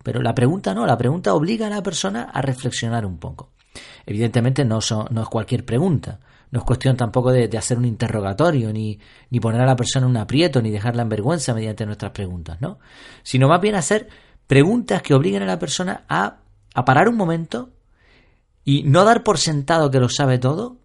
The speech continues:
y ahora mirar en sí mismo, en su aprendizaje, y realmente valorar la pregunta que se le está haciendo. Para ello las preguntas tienen que ser pensadas, y nos sirven cierto tipo de preguntas en particular.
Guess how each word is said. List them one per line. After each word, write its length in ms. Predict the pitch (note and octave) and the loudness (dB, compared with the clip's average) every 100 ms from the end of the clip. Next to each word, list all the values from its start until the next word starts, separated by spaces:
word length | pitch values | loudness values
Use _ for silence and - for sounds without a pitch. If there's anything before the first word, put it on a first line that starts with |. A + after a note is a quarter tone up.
| - | -2
y 120 | C3+ | 0
ahora 220 | F3 A3 | 2 0
mirar 340 | D#3+ C3 D#3 G3+ | 2 4 4 2
en 100 | F#3 | -2
sí 180 | - D#3+ | -2 -2
mismo, 400 | F3+ D#3+ D#3+ F#3 | -2 -4 -4 -6
en 60 | |
su 140 | C3+ B2 | -4 -4
aprendizaje, 760 | A2+ A#2+ A#2 A2+ E3+ D#3 F3 - | -2 -2 -2 -4 -4 -4 -8 -6
y 200 | F#3+ G#3 | -4 -4
realmente 800 | E3 D3+ E3 E3 F3+ - G3 - _ _ | -2 -2 -2 -4 -6 -8 -10 -12 _ _
valorar 480 | - B2 C3+ C3+ F3 | -2 2 4 4 2
la 120 | G3 | 0
pregunta 380 | C#3 B2+ C3+ C3 | 0 2 2 -2
que 100 | A2 | -4
se 120 | - | -6
le 60 | G#2+ | -8
está 180 | F2+ F2 | -8 -10
haciendo. 400 | - - - C3 _ _ _ _ - - - - | -12 -14 -16 -18 _ _ _ _ -20 -20 -20 -6
Para 140 | A#2 | 2
ello 120 | D#3+ G3 | 4 4
las 100 | G3 | 4
preguntas 320 | E3+ G3 F#3 | 0 0 -2
tienen 180 | E3 D3+ | -2 -2
que 80 | C3+ | 0
ser 220 | D3+ C3 | 0 0
pensadas, 540 | A2+ G2 A#2 F#2 E2 - | -2 0 -2 -2 -8 -12
y 100 | - | 0
nos 180 | C3 B2+ | 2 2
sirven 320 | G#3 G#3 A3+ | 0 0 -2
cierto 400 | D#3+ G#3+ A3 G#3 | 0 2 2 0
tipo 260 | F3+ G3 F#3 | -2 -2 -2
de 100 | E3+ | 0
preguntas 440 | C#3+ D3 D#3+ C3+ | 2 0 -2 -2
en 100 | B2+ | 0
particular. 640 | B2+ A2 A2+ F#2+ E2+ E2+ | -2 -6 -6 -8 -10 -12